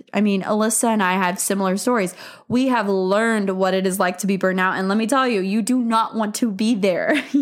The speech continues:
You will quit your job. So everyone's boundaries will look different based on what your livelihood and family looks like. For example, if you have kids or et cetera, your office hours might look different, but nonetheless, these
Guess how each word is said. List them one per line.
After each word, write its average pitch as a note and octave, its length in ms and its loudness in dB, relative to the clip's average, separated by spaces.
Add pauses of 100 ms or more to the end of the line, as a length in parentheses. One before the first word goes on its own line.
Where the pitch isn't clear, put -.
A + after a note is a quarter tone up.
You C4+ 100 0
will B3+ 200 -2
quit A3+ 320 -4
your A3+ 140 -2
job. F#3+ 360 0 (380)
So C#4 160 0
everyone's F4 440 0
boundaries B3+ 440 0
will A#3 100 0
look G#3+ 220 -2
different F#3 420 -2
based F#3 300 -2
on F#3 180 0
what F3+ 140 0
your F3 120 -4
livelihood G3 640 0
and E3+ 140 -4
family F3+ 340 0
looks F3+ 260 -2
like. F3+ 180 0
For D4+ 100 2
example, D#4 540 0
if - 120 -8
you A3 100 2
have C4+ 200 -2
kids G#3+ 640 -4 (100)
or F#3 120 0
et F#3 100 -6
cetera, A3+ 520 0 (400)
your C4+ 140 0
office D4 360 0
hours C4+ 320 0
might C4+ 180 0
look D4 200 -4
different, D#4 480 -2 (100)
but B3 140 0
nonetheless, C4 880 0 (300)
these B3 280 2